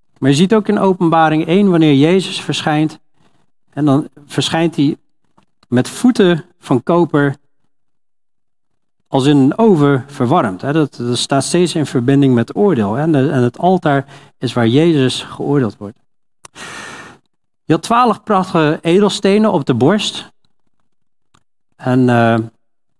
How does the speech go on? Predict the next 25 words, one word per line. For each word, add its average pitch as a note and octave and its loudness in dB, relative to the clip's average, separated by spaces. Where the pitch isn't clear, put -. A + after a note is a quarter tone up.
die B2 -4
twaalf D#3 0
stenen E3+ 0
staan A#2+ -2
voor A#2+ -4
de A#2 0
twaalf A#2+ 0
stammen, F3+ -2
waarbij A#2+ 0
je - -2
eigenlijk C3+ -2
ziet - -4
dat A2+ -4
Gods C3 -4
volk, D#3 0
dat - -8
ligt C#3 -2
eigenlijk C#3+ -2
op D#3 -6
het - -8
hart C#3 -4
van - 0
de B2+ 4
hoge C3 2
priester. D#3 -2